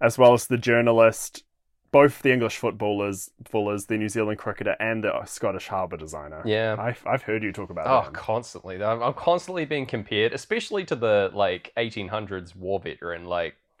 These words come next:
Speaker 1: Yeah.
Speaker 2: like, that guy.
Speaker 1: It's 'cause you're both so similar.
Speaker 2: Yeah, it's just really frustrating. Me, whenever
Speaker 1: Yeah,
Speaker 2: I,
Speaker 1: you're
Speaker 2: I'm
Speaker 1: both
Speaker 2: always caught in front of, like, paintings of that general, like,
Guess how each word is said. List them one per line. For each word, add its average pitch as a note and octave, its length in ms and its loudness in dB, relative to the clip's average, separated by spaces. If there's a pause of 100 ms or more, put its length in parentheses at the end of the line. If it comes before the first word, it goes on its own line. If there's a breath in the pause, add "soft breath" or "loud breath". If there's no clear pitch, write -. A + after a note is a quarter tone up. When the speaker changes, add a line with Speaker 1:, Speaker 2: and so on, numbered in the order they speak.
(180)
Speaker 1:
Yeah. F3 480 0
Speaker 2:
like, F#2+ 340 0
that C3 220 4
guy. F#2+ 320 4
Speaker 1:
It's E2+ 200 -6
'cause F3+ 180 -2
you're G#3 100 2
both G3 180 8
so F3 260 4
similar. C3+ 600 2
Speaker 2:
Yeah, C3 360 -6 (240 loud breath)
it's - 160 -14
just - 260 -12
really B2+ 260 -2
frustrating. F#2 880 -4 (160)
Me, D3 260 0
whenever D3+ 340 2
Speaker 1:
Yeah, E3 40 6
Speaker 2:
I, - 40 0
Speaker 1:
you're C3 120 2
Speaker 2:
I'm B2+ 60 -4
Speaker 1:
both D#3 140 8
Speaker 2:
always E3+ 220 4
caught - 340 -2
in B2 100 -10
front A#2+ 200 -2
of, A2+ 160 -6
like, G#2 320 -2
paintings A2+ 540 -10
of A#2 160 -10
that A#2 420 -2
general, C#3+ 560 -2
like, E2+ 380 -2